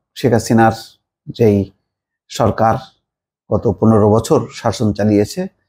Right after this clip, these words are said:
মানুষের উপর অত্যাচার নির্যাতন করেছে, তার অন্যতম, আহ, একজন হচ্ছেন এই ভদ্রলোক মীর রেজাউল। তাকে আবার সহযোগিতা করেছে পুলিশের কোনো কোনো কর্মকর্তা,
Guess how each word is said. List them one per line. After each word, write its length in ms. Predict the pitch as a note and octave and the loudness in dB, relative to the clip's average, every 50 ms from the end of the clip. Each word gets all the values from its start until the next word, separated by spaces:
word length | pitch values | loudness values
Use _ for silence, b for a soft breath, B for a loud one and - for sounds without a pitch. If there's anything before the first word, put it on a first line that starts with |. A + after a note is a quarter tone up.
| _ _ _ _ _ _ _ _ _ | _ _ _ _ _ _ _ _ _
মানুষের 340 | - A2 G#2 - - A2+ G#2 | 2 2 2 2 2 2 2
উপর 220 | F#2+ A#2+ G2+ G#2+ | 2 2 2 2
অত্যাচার 480 | G#2+ G2+ - - A2+ - - A2+ G2+ F#2+ | 0 0 -2 -4 -4 -2 0 0 0 2
নির্যাতন 520 | G#2 G#2 G2 F2 - G2+ - - G#2 G2+ | 2 2 2 2 0 -2 -2 -2 -4 -4
করেছে, 420 | G2 - G2 G2+ A2+ - - - G#3 - _ _ _ _ _ _ _ _ _ _ _ _ _ _ _ _ _ _ _ | -2 -2 -2 -4 -4 -4 -8 -16 -18 -20 _ _ _ _ _ _ _ _ _ _ _ _ _ _ _ _ _ _ _
তার 400 | _ D3 C#3+ C#3 C3 - - - _ _ | _ 4 4 4 4 2 -2 -8 _ _
অন্যতম, 760 | D#3+ D#3 E3 D3+ C3+ - - C3 A#2+ A#2 A#2 A2+ - - - _ _ _ _ _ | 0 2 2 2 2 2 0 2 2 2 2 0 -2 -4 -12 _ _ _ _ _
আহ, 400 | - A#2 A#2 A2 G#2 G2+ - - | 0 2 2 2 0 0 -2 -2
একজন 500 | A#2+ A#2 G#2 - A#2+ A2+ A2 G2+ F2+ - - _ _ _ _ _ _ _ _ _ _ _ _ _ | -2 -2 0 2 2 2 2 2 0 -4 -10 _ _ _ _ _ _ _ _ _ _ _ _ _
হচ্ছেন 280 | A2+ A2+ - - F#3 E3 - - _ | -6 -4 0 0 0 0 0 -4 _
এই 380 | - B2+ B2 A#2 A2+ - - - - | 2 4 6 6 4 2 0 -4 -2
ভদ্রলোক 640 | A#2 A#2+ A2+ F#2 G#2+ G2+ G2 A#2+ F3 - - _ _ _ _ _ _ _ _ _ _ _ _ _ _ - | 0 0 0 2 0 2 2 2 0 0 -6 _ _ _ _ _ _ _ _ _ _ _ _ _ _ 2
মীর 180 | C3 C3 A#2 G#2 | 4 4 6 6
রেজাউল। 460 | A2+ G#2+ G2 G2 G#2 G2 F#2+ E2 F2 - _ _ _ _ _ _ _ _ _ _ _ _ _ _ | 4 4 4 4 2 2 2 0 -6 -10 _ _ _ _ _ _ _ _ _ _ _ _ _ _
তাকে 260 | _ D#3 D#3 D3+ A3+ G3+ | _ 0 2 4 2 2
আবার 340 | E3 D#3+ D3 B2 B2+ D#3+ | 4 6 4 4 4 0
সহযোগিতা 600 | E3 - - - C3+ C3 B2 C3+ B2 C3 A#2+ B2+ | -4 -8 -2 0 2 2 2 2 0 0 0 -2
করেছে 320 | A2+ - A#2 A#2 A#2 - E3+ | -2 0 -2 -4 -4 -6 -12
পুলিশের 500 | - _ D#3 E3 G3 F3+ - F3+ D#3 A#2+ - - - _ | -6 _ 2 2 2 2 2 2 0 0 -2 -8 -10 _
কোনো 200 | - A#2 A#2 A2 | 0 0 0 0
কোনো 200 | - G#2 G#2+ G#2 | 0 -2 -4 -2
কর্মকর্তা, 680 | - G#2+ G2+ G#2 G#2+ G2 - A2 - - - G3 A3 | 0 0 0 0 0 0 -2 -2 -2 0 0 0 0